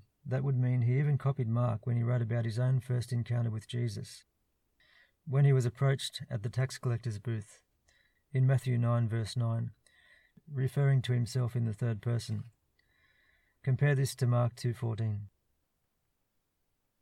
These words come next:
There's a lot of talk about how faithful the transmission of New Testament documents has been over the centuries.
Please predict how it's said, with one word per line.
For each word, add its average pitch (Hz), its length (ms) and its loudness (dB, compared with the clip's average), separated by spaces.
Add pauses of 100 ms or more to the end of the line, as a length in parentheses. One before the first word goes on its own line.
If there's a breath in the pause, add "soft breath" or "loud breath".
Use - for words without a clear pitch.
(1900 loud breath)
There's 139 160 0
a 165 60 2
lot 190 120 4
of 190 120 4
talk 147 340 4
about 117 240 2
how 123 160 2
faithful 135 480 -2
the 120 100 -2
transmission 127 640 0
of 110 160 0
New 123 140 0
Testament 120 460 -2
documents 113 500 -4
has 117 200 -4
been 120 280 -2
over 117 180 -2
the 104 100 -8
centuries. 113 720 -6